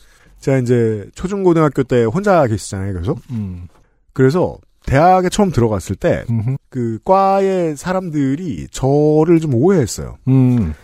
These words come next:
Speaker 1: 되게 외향적인 사람인가 보다.
Speaker 2: 아, 그렇죠.
Speaker 1: 왜냐면 갑자기 친구를 막 사귀니까.
Speaker 2: 음, 음.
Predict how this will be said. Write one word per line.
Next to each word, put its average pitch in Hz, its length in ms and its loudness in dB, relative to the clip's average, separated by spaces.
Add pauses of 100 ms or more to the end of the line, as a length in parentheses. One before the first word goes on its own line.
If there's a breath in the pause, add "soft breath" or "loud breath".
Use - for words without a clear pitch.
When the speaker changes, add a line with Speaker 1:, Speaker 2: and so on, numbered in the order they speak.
(280 soft breath)
Speaker 1:
되게 160 480 2
외향적인 139 520 2
사람인가 73 380 -6
보다. - 260 -20 (180)
Speaker 2:
아, 113 400 0
그렇죠. 90 380 -6 (640)
Speaker 1:
왜냐면 165 240 0
갑자기 175 280 -2
친구를 202 220 -4
막 139 120 0
사귀니까. 151 500 -12
Speaker 2:
음, 127 60 -6
음. 117 480 -8